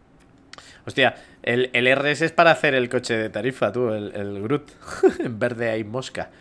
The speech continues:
Que seguro que a alguien se le ha ocurrido hacerlo. Seguro, tío. Seguro. Honda N S, eh, N S X. Este me mola mucho, tío. Este me mola mucho. Este es mítico de los Gran Turismos, tío.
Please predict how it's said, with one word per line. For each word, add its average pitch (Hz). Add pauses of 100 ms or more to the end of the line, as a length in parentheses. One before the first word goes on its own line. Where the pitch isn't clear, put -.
Que 127
seguro 143
que 139
a 143
alguien 190
se 160
le 139
ha -
ocurrido 139
hacerlo. 104 (360)
Seguro, 127
tío. 98 (560)
Seguro. 107 (580)
Honda 151
N 135
S, 123
eh, -
N 117
S 120
X. 175
Este 143
me 165
mola 139
mucho, 120
tío. 101 (520)
Este 135
me 147
mola 120
mucho. 98 (840)
Este 139
es 131
mítico 147
de 147
los 143
Gran 127
Turismos, 104
tío. 151